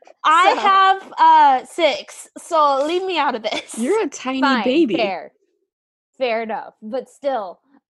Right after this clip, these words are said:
Speaker 2: uh, I mean, that, that's another panel that is widely popular in K con, and it happens both in New York and in L A, I believe,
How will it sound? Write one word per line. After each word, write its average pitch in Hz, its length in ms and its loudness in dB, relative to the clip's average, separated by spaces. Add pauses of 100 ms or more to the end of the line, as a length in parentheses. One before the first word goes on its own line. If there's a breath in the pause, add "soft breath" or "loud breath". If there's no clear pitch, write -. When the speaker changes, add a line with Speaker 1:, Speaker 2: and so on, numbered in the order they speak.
(140)
Speaker 2:
uh, 202 360 -6
I 233 140 -10
mean, 220 500 -12 (520)
that, 226 260 -6
that's 226 240 -10
another 208 680 -10
panel 311 360 -14
that 190 280 -10 (320)
is 214 220 -12
widely 240 680 -12
popular 160 800 -16 (360)
in 180 500 -18 (260)
K 196 140 -18
con, 165 300 -20
and 170 140 -20
it 165 80 -20
happens 214 380 -16
both 208 240 -12
in 214 100 -14
New 214 120 -16
York 220 320 -16
and 285 220 -20
in 247 160 -16
L 180 160 -16
A, 233 220 -12
I - 20 -18
believe, 165 420 -18